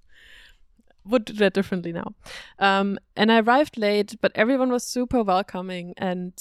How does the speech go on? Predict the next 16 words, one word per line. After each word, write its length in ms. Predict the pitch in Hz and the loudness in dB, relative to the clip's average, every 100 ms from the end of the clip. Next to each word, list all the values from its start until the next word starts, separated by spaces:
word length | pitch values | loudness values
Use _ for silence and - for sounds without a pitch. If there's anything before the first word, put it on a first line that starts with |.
| - - | -10 -4
um, 480 | 190 185 185 185 - _ _ _ - _ _ | -2 -2 -6 -8 -12 _ _ _ -18 _ _
I 140 | 202 | 2
sat 320 | 202 240 254 - | 4 4 2 2
in 120 | 226 | 0
a 60 | 220 | 0
session 460 | - 208 - 208 | 0 0 0 -2
about 300 | 196 190 190 | -2 0 0
test-driven 400 | - 214 - 208 202 | 0 -2 -2 -4 -2
development, 760 | 190 190 190 185 180 175 - - | -2 -2 -2 -4 -8 -10 -16 -8
and 200 | 185 185 | -6 -2
there 140 | 185 185 | -2 -2
was 160 | 190 | -4
someone 460 | - 196 190 185 185 | -4 -4 -2 -4 -4
who 240 | 185 185 | -6 -6
was 220 | 180 175 185 | -6 -6 -4
like, 220 | 175 | -6